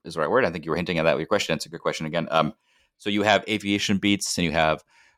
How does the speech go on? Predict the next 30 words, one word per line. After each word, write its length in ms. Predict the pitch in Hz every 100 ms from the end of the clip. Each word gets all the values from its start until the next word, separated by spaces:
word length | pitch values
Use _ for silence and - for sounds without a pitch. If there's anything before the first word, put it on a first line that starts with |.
| _
school 440 | - - 110 104
beats 400 | 95 98 98 -
and 100 | 85
university 500 | 85 87 92 - 95
beats, 440 | 87 92 92 - -
and 120 | 85
you 80 | 87
have 120 | 85
all 120 | 113
kinds 280 | - 110 98
of 120 | 85 110
beats 240 | 107 -
that 100 | 85
emerge 400 | 80 85 87 -
out 160 | 85 78
of 60 |
the 60 | 76
nineteen 300 | 80 - 82
twenties 320 | - 85 82
and 80 | 78
thirties 460 | 87 85 80 - 85
newsrooms 380 | 90 95 87
that 80 | 82
are 60 | 76
getting 240 | 80 78
more 100 | 82
and 60 | 78
more 100 | 73
complicated 540 | - 80 73 78 73
and, 100 | 69